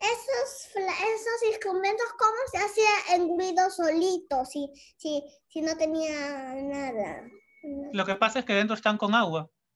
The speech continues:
Speaker 2: Dependiendo de la inclinación del agua interna y el aire que ingresa, sin que nadie sople, el aire ingresa de forma natural, dependiendo de la inclinación del agua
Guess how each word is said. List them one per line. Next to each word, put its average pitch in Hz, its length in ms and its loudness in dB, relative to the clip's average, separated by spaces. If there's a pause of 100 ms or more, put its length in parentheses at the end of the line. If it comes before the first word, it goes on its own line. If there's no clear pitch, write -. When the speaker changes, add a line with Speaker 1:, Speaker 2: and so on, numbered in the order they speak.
(380)
Speaker 2:
Dependiendo 190 560 2
de 233 80 4
la 214 80 4
inclinación 185 580 0
del 202 140 2
agua 196 380 4
interna 180 640 0
y 175 100 2
el 170 80 4
aire 208 320 4
que 175 60 -2
ingresa, 190 440 0
sin 196 200 -2
que 185 100 2
nadie 190 220 4
sople, 190 440 -2
el 185 80 -2
aire 185 200 0
ingresa 185 260 -6
de 170 60 -4
forma 190 240 2
natural, 185 440 2 (360)
dependiendo 196 560 2
de 226 80 4
la 220 80 2
inclinación 202 600 0
del 208 160 2
agua 156 380 4